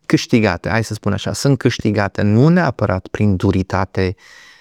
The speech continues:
prin asertivitate sau prin un fel agresiv de a conduce. Mai degrabă, atunci când te simți înțeles, empatie, vorbim despre empatie, și atunci când ți se explică într-un mod calm, frumos,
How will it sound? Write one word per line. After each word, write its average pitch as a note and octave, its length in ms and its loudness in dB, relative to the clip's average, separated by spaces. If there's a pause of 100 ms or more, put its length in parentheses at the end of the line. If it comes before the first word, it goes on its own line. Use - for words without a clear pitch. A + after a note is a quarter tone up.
(260)
prin G2+ 240 2
asertivitate G2 920 0
sau F#2+ 200 -2
prin G2+ 340 0
un G2+ 200 0
fel G#2 360 2
agresiv G2+ 1040 0
de G#2+ 200 -2
a G2 80 2
conduce. F#2 520 -4 (120)
Mai B2 480 4
degrabă, C#3 720 0 (300)
atunci B2+ 340 0
când D#3 160 0
te B2 100 0
simți C#3+ 480 -2 (100)
înțeles, A#2+ 920 -2 (420)
empatie, G#2 540 0
vorbim G2+ 320 2
despre G2 260 -2
empatie, F#2+ 520 -2
și - 140 -6
atunci C#3+ 300 0
când B2+ 200 0
ți - 100 0
se B2 240 2
explică - 640 0
într-un G2 300 0
mod A#2 180 2
calm, G#2+ 580 0
frumos, G2+ 680 -4